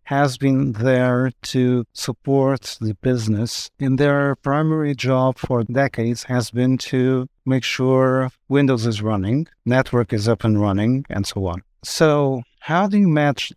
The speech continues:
that level of impedance, so to speak, with the scenario where,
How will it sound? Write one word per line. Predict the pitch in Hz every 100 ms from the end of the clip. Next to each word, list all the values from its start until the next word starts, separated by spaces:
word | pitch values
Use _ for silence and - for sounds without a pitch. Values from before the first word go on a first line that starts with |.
| -
that | 139 123
level | 147 147 131 139 139 -
of | 127 117 - -
impedance, | 123 143 143 113 127
so | - - 139
to | 135
speak, | - 143 143 - _ -
with | 147 -
the | 143
scenario | - 139 139 139 135 135 135
where, | 156 127 127 123 113 113